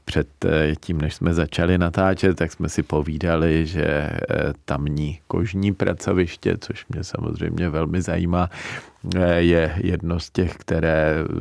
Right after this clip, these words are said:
i v minulosti hodně publikovali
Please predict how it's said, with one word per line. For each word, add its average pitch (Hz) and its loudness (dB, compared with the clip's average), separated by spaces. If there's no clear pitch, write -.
i 87 -2
v 82 -8
minulosti 85 0
hodně 80 -2
publikovali 90 2